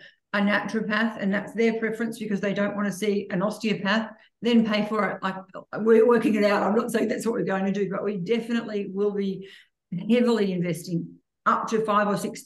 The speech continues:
thousand dollars per person, dare I say, to cover their insurance and get them some care, because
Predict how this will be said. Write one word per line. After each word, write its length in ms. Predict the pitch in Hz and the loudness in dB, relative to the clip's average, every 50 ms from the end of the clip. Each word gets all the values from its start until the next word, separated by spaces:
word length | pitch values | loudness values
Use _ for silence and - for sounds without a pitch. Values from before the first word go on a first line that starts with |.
| _ _ | _ _
thousand 380 | - 190 190 190 190 190 190 175 | -8 -4 -2 -2 -2 -2 -2 -4
dollars 320 | 180 180 180 180 170 - - - | -4 -4 -4 -4 -6 -8 -8 -10
per 120 | 185 165 151 | -8 -8 -8
person, 420 | - - 185 185 180 - 170 165 | -8 -6 -6 -6 -6 -6 -6 -6
dare 180 | 160 170 165 160 | -4 -4 -6 -6
I 60 | 165 | -6
say, 460 | 165 - 185 180 170 170 - 170 175 - - - - - _ _ _ - 170 | -8 -8 -10 -10 -10 -10 -12 -12 -16 -18 -20 -20 -20 -20 _ _ _ -16 -6
to 400 | - 226 226 214 208 - - - - - _ _ - | 0 2 2 4 2 0 -2 -6 -8 -12 _ _ -8
cover 260 | - 214 233 214 226 | -4 -2 0 2 2
their 180 | 220 220 208 196 | 2 2 2 2
insurance 540 | 185 160 - 196 190 175 170 - - - - - | 2 0 -2 -2 -2 -2 -4 -4 -6 -10 -8 -4
and 180 | 196 196 185 | -2 0 2
get 180 | 165 233 - - | 2 0 0 2
them 160 | 226 226 214 | 0 0 0
some 260 | - - 202 196 170 | 0 -2 -2 -2 -2
care, 400 | - - 185 185 175 170 165 165 170 | -2 -4 -6 -4 -4 -4 -4 -4 -4
because 500 | 202 196 - 226 220 220 220 - - | -6 -6 -6 -2 0 0 0 0 -4